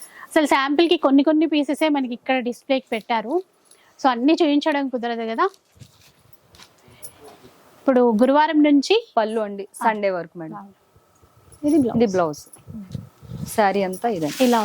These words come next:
Speaker 1: ఉంటది చూడండి, ఇట్లా ఉంటుంది. చాలా నీట్ ఫినిషింగ్, వీవింగ్ కూడా చాలా నీట్ గా ఉంది. మంచి కలర్ కాంబినేషన్ ఇట్లా. So ఇంకా ఉన్నాయి చూడండి, మనకి చూడొచ్చు. చీ-,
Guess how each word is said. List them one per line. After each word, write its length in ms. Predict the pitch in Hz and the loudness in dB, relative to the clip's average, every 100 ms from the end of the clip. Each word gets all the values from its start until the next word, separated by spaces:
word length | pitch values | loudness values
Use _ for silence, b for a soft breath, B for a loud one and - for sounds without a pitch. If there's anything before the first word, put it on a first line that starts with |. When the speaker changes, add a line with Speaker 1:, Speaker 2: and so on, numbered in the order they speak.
| 202 | -2
Speaker 1:
ఉంటది 260 | 202 214 - _ - - - - | -8 -12 -18 _ -20 -20 -14 -2
చూడండి, 320 | 247 214 214 226 | -2 0 -4 -6
ఇట్లా 200 | - 208 220 | -4 -4 -4
ఉంటుంది. 280 | 220 220 - - B B B - | -10 -14 -14 -16 B B B 0
చాలా 380 | 220 226 277 311 262 | 0 0 2 4 6
నీట్ 340 | 262 302 302 - | 6 4 2 -2
ఫినిషింగ్, 400 | 247 226 - 220 220 | -4 -6 -8 -8 -4
వీవింగ్ 300 | 233 240 269 254 | -2 0 0 0
కూడా 120 | 269 - | -4 -2
చాలా 320 | 220 226 269 277 | -2 0 0 0
నీట్ 200 | 226 214 214 | -4 -10 -14
గా 60 | 214 | -14
ఉంది. 160 | 214 - _ _ _ _ _ - | -16 -20 _ _ _ _ _ 0
మంచి 240 | 294 330 349 | 2 4 2
కలర్ 200 | 302 240 233 | 0 -2 -6
కాంబినేషన్ 520 | 214 208 208 - - _ _ _ _ _ _ _ _ 208 | -10 -10 -12 -14 -16 _ _ _ _ _ _ _ _ -14
ఇట్లా. 180 | 220 - _ _ - - - - - - - - - _ _ - | -10 -10 _ _ -20 -20 -20 -20 -20 -20 -20 -20 -20 _ _ -2
So 60 | 320 262 | 2 4
ఇంకా 140 | 269 285 | 4 2
ఉన్నాయి 240 | 233 247 240 | 2 0 -2
చూడండి, 260 | 220 196 254 220 | -6 -6 -6 -6
మనకి 240 | 202 302 294 | -6 -6 -2
చూడొచ్చు. 420 | 233 208 202 - 339 _ - - - - - - - _ _ _ - - _ - - - - - _ - - - - - - _ _ _ _ _ _ - | -2 -2 -4 -4 -6 _ -20 -20 -20 -20 -20 -20 -20 _ _ _ -20 -20 _ -20 -20 -20 -20 -20 _ -12 -12 -12 -14 -16 -20 _ _ _ _ _ _ -8
చీ-, 180 | - | -8